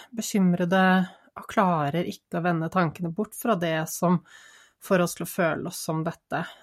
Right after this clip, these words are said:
Eller kanskje det ikke er noe konkret som ligger bak, bare at ting ikke er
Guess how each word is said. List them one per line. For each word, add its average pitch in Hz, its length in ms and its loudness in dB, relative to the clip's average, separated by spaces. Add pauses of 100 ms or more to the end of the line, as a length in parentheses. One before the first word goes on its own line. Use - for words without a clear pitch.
Eller 262 240 2
kanskje 269 240 -2
det 262 140 -4
ikke 277 100 0 (160)
er 143 160 0
noe 170 160 -4
konkret 160 560 -6
som 208 240 0
ligger 185 400 -2
bak, 381 380 -2 (760)
bare 277 240 2
at - 80 -4
ting 240 160 4
ikke 240 160 -2
er 190 240 0